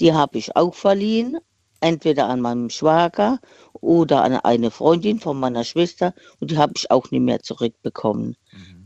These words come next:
Speaker 1: Und das ist auch für mich so was persönlich gewesen. Deshalb bin ich jetzt sehr, sehr vorsichtig, wenn ich da irgendwie was verleihe.
Speaker 2: Aber machst du trotzdem noch?
Speaker 1: Bin
Speaker 2: Du
Speaker 1: jetzt
Speaker 2: sagst jetzt nicht, „Ich verleihe gar nichts mehr“, sondern du überlegst dir
Speaker 1: Nee,
Speaker 2: vorher ganz genau.
Speaker 1: i-, i-,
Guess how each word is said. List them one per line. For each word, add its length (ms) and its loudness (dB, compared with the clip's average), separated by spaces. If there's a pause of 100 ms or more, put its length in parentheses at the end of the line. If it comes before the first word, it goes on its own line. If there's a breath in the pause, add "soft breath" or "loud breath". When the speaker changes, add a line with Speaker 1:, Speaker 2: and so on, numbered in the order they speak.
(120)
Speaker 1:
Und 280 -2
das 160 4 (400)
ist 100 -6
auch 220 2
für 260 -2
mich 180 -2
so 140 -2
was 160 0
persönlich 640 0
gewesen. 720 2 (480 loud breath)
Deshalb 420 4
bin 140 0
ich 180 -4
jetzt 220 -4
sehr, 220 6
sehr 200 0
vorsichtig, 840 -2 (340 soft breath)
wenn 140 6
ich 160 -2
da 100 2
irgendwie 500 0
was 220 -6
verleihe. 560 -2 (1600)
Speaker 2:
Aber 260 6
machst 240 2
du 60 2
trotzdem 440 0
noch? 140 2
Speaker 1:
Bin 80 4
Speaker 2:
Du 60 2
Speaker 1:
jetzt 60 -2
Speaker 2:
sagst 200 2
jetzt 160 -2
nicht, 160 -2
„Ich 140 -8
verleihe 280 2
gar 160 0
nichts 260 -2
mehr“, 180 2
sondern 280 2
du 60 2
überlegst 480 4
dir 80 8
Speaker 1:
Nee, 160 6
Speaker 2:
vorher 200 4
ganz 240 0
genau. 360 2
Speaker 1:
i-, 320 -4
i-, 80 -16